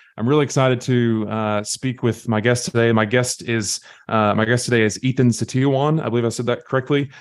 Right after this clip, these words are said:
Uh, and I am really excited to speak with him today. He's an, he seems like an awesome guy and someone who is very talented from the work I have gotten to listen to so far. So Ethan, thank you so much for coming on the show.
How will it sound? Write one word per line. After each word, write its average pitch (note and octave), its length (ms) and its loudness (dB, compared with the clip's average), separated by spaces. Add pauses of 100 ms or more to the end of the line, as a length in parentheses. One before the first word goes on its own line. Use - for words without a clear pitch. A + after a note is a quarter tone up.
(180)
Uh, A2 440 2
and A2 180 2
I A#2 220 2
am A2 180 2
really C3 200 2
excited B2 360 0
to A2+ 320 0
speak A#2 240 -6
with A2 80 -2
him A2 100 4
today. G#2+ 320 2
He's G#2 160 -4
an, G2+ 180 -2
he A2 80 -6
seems A#2+ 200 4
like A2+ 120 2
an A2 60 2
awesome G#2+ 300 0
guy G#2 320 2
and G2+ 260 -2
someone A2 280 0
who G#2+ 140 0
is G2 220 -4 (280)
very B2+ 300 2
talented C3+ 440 2
from A2+ 160 2
the G#2+ 100 0
work A2+ 300 0
I A2 200 0
have G#2 240 -2
gotten A2 260 -2
to G#2+ 140 -4
listen G#2+ 280 -2
to A#2 100 2
so A#2 200 0
far. C3 280 2
So G2+ 340 0
Ethan, A#2 360 0
thank A#2+ 180 0
you A#2 60 -2
so B2+ 120 0
much C3 200 2
for A#2+ 120 -2
coming B2+ 200 0
on B2+ 60 2
the A2+ 60 0
show. B2 380 0